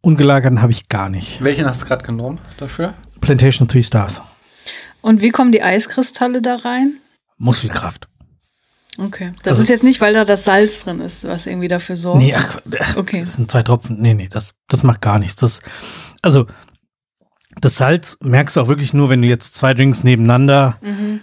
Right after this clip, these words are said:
Speaker 1: kannst du ein bisschen einen Unterschied schmecken, dass der ein bisschen geschmeidiger wird durch das Salz. Also das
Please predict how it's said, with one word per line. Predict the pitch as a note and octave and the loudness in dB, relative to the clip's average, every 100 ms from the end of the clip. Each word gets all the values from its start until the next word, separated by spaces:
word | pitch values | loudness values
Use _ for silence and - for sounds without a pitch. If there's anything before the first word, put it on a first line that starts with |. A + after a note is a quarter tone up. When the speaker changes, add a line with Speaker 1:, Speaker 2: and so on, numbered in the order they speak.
| - | -6
Speaker 1:
kannst | - C#3 D3+ - - | 2 4 4 0 -2
du | D3 | -2
ein | - A#2+ A2+ | 2 0 2
bisschen | C3+ C3+ - A#2+ | 2 2 2 4
einen | A#2+ | 2
Unterschied | C#3 B2+ A#2 A#2 | 2 2 0 -2
schmecken, | - A#2+ B2 C3 | 0 2 2 2
dass | A2+ A2 - | 2 0 2
der | A#2 A2 G#2 - - - | 2 2 0 -8 -20 -2
ein | C#3 | 0
bisschen | A2 B2 C3 | 2 2 2
geschmeidiger | - B2 A2+ G#2+ G#2 F2+ | 2 2 2 2 -2 -6
wird | E2+ - - _ | -10 -14 -18 _
durch | A#2+ G#2+ | -6 -6
das | A2 - | -6 -6
Salz. | F#2 F#2 - | -8 -12 -10
Also | A#2+ G#2 | -8 -8
das | G#2 F2+ - - | -6 -6 -6 -8